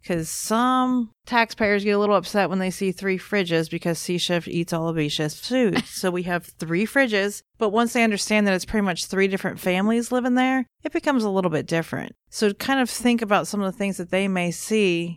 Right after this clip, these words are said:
Speaker 1: and kind of ward off some questions. But
Speaker 2: Mm-hmm.
Speaker 1: it's a great time to actually get the community involved in your department and have fun stuff, especially for the kids to do there.
Speaker 2: So, eh, when you're at your department, do you ever have little Cub Scouts or anybody stop by?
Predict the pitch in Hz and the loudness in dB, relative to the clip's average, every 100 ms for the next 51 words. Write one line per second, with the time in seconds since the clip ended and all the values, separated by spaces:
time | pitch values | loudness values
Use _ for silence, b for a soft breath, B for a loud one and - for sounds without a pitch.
0 | _ - 180 190 180 170 180 175 170 165 | _ -8 -4 -2 -4 -2 0 0 0 -2
1 | - 165 151 165 170 - - 82 - - | -6 -8 -6 -4 -2 -4 -6 -6 -6 -4
2 | 180 170 175 190 170 - 185 185 190 190 | -2 -2 -2 -4 -4 -6 -4 2 2 0
3 | - 180 180 170 156 165 156 - 175 160 | -4 -4 -2 -2 -2 -4 -4 -6 -8 -6
4 | 165 - 175 165 165 135 160 160 160 160 | -8 -6 -6 -4 -4 -4 -2 -2 -2 -4
5 | 160 147 151 147 170 151 - 151 156 165 | -6 -6 -6 -6 -4 -4 -4 -6 -6 -4
6 | 190 185 180 175 - 170 160 160 175 170 | -6 -6 -6 -6 -6 -8 -8 -6 -6 -6
7 | 160 151 151 - 151 - - 160 147 - | -8 -8 -8 -6 -6 -6 -10 -8 -8 -8
8 | - 156 - _ - 330 330 302 269 - | -8 -8 -12 _ -8 -2 0 0 -2 -6
9 | 190 240 269 330 311 - 202 226 220 214 | -8 -6 -6 -4 -6 -2 -2 -2 -4 -6
10 | 208 - 196 - 180 175 202 190 214 233 | -8 -2 0 0 -6 -10 -10 -6 -4 -4
11 | 220 214 202 185 196 185 202 190 180 165 | -6 -6 -4 -2 -4 -6 -12 -10 -10 -8
12 | - 190 - 208 190 190 - 185 185 180 | -6 -6 -4 -4 -2 -2 -4 -8 -8 -4
13 | 175 180 - 180 - 156 175 | -4 -4 -2 -2 -2 -2 -2